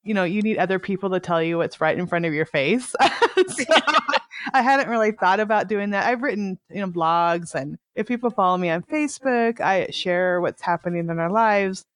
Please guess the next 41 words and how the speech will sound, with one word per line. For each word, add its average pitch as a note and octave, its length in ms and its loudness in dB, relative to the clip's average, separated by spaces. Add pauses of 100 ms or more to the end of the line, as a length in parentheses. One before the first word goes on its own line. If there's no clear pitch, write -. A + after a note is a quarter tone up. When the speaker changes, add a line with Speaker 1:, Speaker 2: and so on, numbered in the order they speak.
(320)
Speaker 1:
Um, F#3 260 2
and A3 100 4
a G#3+ 60 4
lot B3+ 180 4
of D4 80 0
people A3 240 -2
question, F3 480 -2
like, F3 220 -2
"How F3+ 260 -2
did F#3+ 220 -4
you F#3+ 80 -4
come E3+ 200 -2
to E3 100 2
adopt D3 260 0
seven B2 240 -4
kids?" - 340 -4
You C#3 80 -2
know, E3 140 2
and F3+ 160 2
then F3 120 2
I'll E3 200 2 (100)
launch D#3 380 -2
into A3 140 0
the A3 80 0
whole A3 140 2
story. D3 360 2
<laughs> - 40 -4
So, - 160 4 (540)
um, G#3 300 4
but G3+ 160 2
really C4 220 4
the G#3+ 120 2
book A3+ 300 0
is G3+ 120 0
kind G3+ 180 0
of F3+ 80 0
like F3+ 140 2
a F3+ 60 -2
sum F3+ 360 -4
up E3+ 260 -2
of D#3+ 280 0